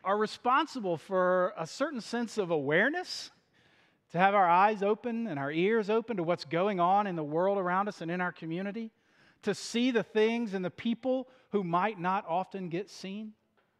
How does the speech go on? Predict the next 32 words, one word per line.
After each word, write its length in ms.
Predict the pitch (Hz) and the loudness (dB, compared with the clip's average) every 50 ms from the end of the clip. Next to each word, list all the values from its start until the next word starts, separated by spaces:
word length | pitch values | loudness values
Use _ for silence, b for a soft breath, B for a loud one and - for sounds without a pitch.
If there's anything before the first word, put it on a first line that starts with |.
| _ _ _ _ _ _ _ _ _ _ _ b b b b b | _ _ _ _ _ _ _ _ _ _ _ b b b b b
It 100 | 180 202 | 0 2
means 460 | 208 233 262 277 262 208 - - B B B B B | 4 4 4 4 2 -2 -6 -10 B B B B B
a 80 | - 196 | -6 -6
sense 300 | - - 277 285 - - | 0 0 0 0 0 -2
of 120 | 269 214 | -6 -6
compassion, 840 | - - 226 185 - - 233 294 339 330 - - 208 165 135 127 123 b b b b b b - | -4 -4 -4 -2 0 2 2 2 2 0 -2 -6 -6 -6 -6 -6 -8 b b b b b b -2
that 140 | 202 208 | 0 2
when 160 | 214 240 240 247 | 2 2 2 2
we 200 | 247 247 254 285 | 2 2 2 2
are 320 | - 208 240 277 311 302 | 2 2 4 4 4 4
aware 340 | 269 220 202 208 202 196 196 | 4 2 2 4 4 4 4
of 100 | 185 - | 2 0
someone 680 | - - 208 196 180 180 196 220 254 277 294 294 262 | -2 -2 -2 -2 0 2 2 4 4 4 2 0 0
or 120 | 214 175 160 | -2 -4 -4
some 340 | - - 190 180 165 165 180 | -4 -6 -6 -4 -4 -2 0
need 320 | 214 254 277 294 302 262 | 0 2 2 2 2 2
or 100 | 208 170 | 2 0
some 180 | - - 175 160 | -2 -6 -10 -8
situation, 720 | - 185 160 - 185 170 190 226 254 233 - 277 262 247 b b b b b b b | -8 -10 -8 -4 -2 2 2 2 2 0 -2 -4 -4 -4 b b b b b b b
that 180 | 208 208 220 | 2 2 4
we 140 | 208 220 220 | 2 0 -2
care, 480 | - - - 220 277 359 359 294 - - - _ _ _ _ _ _ _ _ _ _ _ _ _ _ _ _ _ _ _ _ - | -2 -2 -2 -2 -2 -2 -4 -8 -14 -18 -20 _ _ _ _ _ _ _ _ _ _ _ _ _ _ _ _ _ _ _ _ 0
that 100 | 180 208 | 4 4
it 80 | 233 | 4
matters 600 | 208 180 180 190 208 233 269 277 277 262 220 - - | 2 2 2 2 2 2 2 2 0 0 -2 -4 -6
to 220 | - 247 226 208 | -4 -2 2 2
us 280 | 240 302 320 247 - - | 2 2 0 -2 -6 -6
because 320 | 180 190 175 202 202 175 | -4 -2 0 0 0 0
it 80 | 196 160 | -2 -4
matters 640 | 156 160 170 180 202 220 247 262 262 247 220 - - | -4 -4 -2 0 0 0 0 -2 -2 -4 -6 -8 -10
to 100 | - 202 | -10 -8
God. 380 | 175 170 160 151 131 113 117 | -4 -4 -4 -4 -4 -8 -12